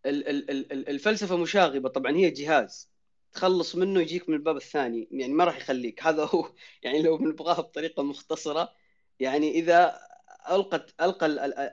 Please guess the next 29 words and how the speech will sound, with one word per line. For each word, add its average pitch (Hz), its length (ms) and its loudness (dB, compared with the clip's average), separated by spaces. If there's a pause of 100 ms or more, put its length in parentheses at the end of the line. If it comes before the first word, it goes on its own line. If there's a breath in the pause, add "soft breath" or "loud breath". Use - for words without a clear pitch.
ألقى 175 320 0
العلم 143 420 2
حكمًا 135 460 -4 (280)
نهائيًا 135 480 -2
في 139 200 -6
أمر، 180 300 -2 (600)
ل-، 156 280 2
لن 180 120 6
تتوقف 151 440 -2
الفلسفة، 117 440 -8
ستشاغب، 131 680 2 (380)
وهذه 147 320 -2
ميزتها، 139 480 -4
يعني، 113 300 -8
مجنونة. 123 680 -8 (260)
فهي 165 200 0
تعود 180 320 4
مرة 175 280 4
أخرى 185 300 4
وت-، 156 280 0 (220)
وتقول: 160 340 0
"عندك 175 320 0
منتج، 196 360 -2
أنا 170 180 2
راح، 165 320 -4
إيش، 180 200 -2 (280)
أتدخل 147 440 0
فيه 151 180 -4
أيضًا". 117 260 -4